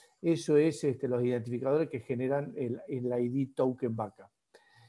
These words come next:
Y después cada evento, cada registro de información que se genera en la vida de ese animal para carnes validadas es un evento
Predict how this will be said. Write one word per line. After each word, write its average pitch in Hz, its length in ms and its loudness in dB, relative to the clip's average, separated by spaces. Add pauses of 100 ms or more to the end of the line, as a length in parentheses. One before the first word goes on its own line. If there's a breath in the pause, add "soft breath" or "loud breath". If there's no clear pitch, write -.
(180 soft breath)
Y 156 100 2
después 185 520 0
cada 220 300 4
evento, 147 680 4
cada 170 280 2
registro 175 500 -2
de 147 60 2
información 127 840 -2
que 117 140 -6
se 104 160 -14
genera 151 340 -2
en 139 80 -4
la 127 100 0
vida 151 220 0
de 139 60 0
ese 131 160 -8
animal 180 360 -2
para 123 300 -6
carnes 139 240 -4
validadas 143 400 -2
es 113 160 -10
un 131 100 -6
evento 180 580 2